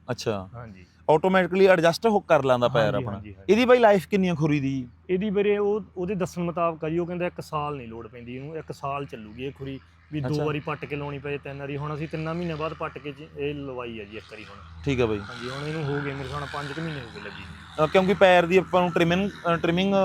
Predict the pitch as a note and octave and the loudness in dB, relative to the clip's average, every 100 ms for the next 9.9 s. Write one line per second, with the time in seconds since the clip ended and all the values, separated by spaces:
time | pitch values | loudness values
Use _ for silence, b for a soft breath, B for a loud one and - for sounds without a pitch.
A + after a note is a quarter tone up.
0 | F#3 D#3 E3 F3+ F#3+ E3+ F3+ F#3 F3 F#3+ | 4 6 6 6 4 6 6 4 4 4
1 | F#3 E3+ F3 F#3 E3+ E3 D3+ C#3 B2+ B2 | 4 4 4 4 4 4 4 4 4 2
2 | G3+ F3+ F#3 F3 E3 D#3 D#3 C3+ C3+ B2 | 2 0 -2 -4 -4 -4 -4 -8 -10 -14
3 | B2 A#2+ A2+ A#2 G#2+ G2+ G#2 C3+ A#2+ A#2+ | -14 -12 -12 -12 -14 -16 -8 -4 0 2
4 | F3 E3 D3+ C3 D#3+ D#3+ D#3 D#3+ E3+ D3+ | 0 -2 -4 -4 -4 -4 -6 -6 -8 -10
5 | _ C3+ D3 C#3 C3 A#2+ C#3 C3+ C3 B2 | _ -14 -14 -14 -14 -14 -12 -14 -14 -18
6 | A#2+ B2 A#2 - A#2 A#2+ A#2 A2 G#2 B2 | -18 -18 -20 -18 -20 -18 -18 -18 -12 -4
7 | D3+ E3 D#3+ D3 D3 D3 C3+ D#3 F3+ D#3+ | -4 4 6 8 6 4 2 0 2 4
8 | D3 C3+ C3+ B2+ A#2+ C3+ B2+ B2 A#2+ C#3+ | 4 4 4 4 2 0 -2 -2 0 0
9 | D#3 C#3 B2+ F#3 F3 A2 G#2 G#2 | 2 4 4 2 -2 -8 -16 -20